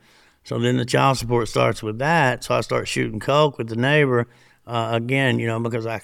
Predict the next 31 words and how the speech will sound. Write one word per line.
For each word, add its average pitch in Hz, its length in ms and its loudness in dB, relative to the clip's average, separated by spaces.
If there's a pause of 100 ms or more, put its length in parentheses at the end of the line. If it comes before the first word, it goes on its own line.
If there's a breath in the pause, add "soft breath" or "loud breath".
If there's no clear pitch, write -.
(100)
you 117 140 -8
know, 110 80 -10
I 107 160 -10
can - 180 -18
cop 123 400 2
and 117 80 -4
I 113 60 -2
wouldn't 117 260 -2
think 120 160 -2
about 117 300 0
things. 117 440 0 (400 soft breath)
And, 117 600 -2
you 120 80 -2
know, 113 240 -2
and 117 80 0
again, 131 240 0
like 113 160 0
I - 20 0
told 135 280 0
you, 110 60 -4
at 98 60 -10
sixteen, 139 380 -2
at 104 100 -6
seventeen, 147 460 0
I 110 80 -2
had 113 120 -2
another 139 380 2
kid 113 300 0
by 110 120 0
another 113 300 -2
female. 110 560 -2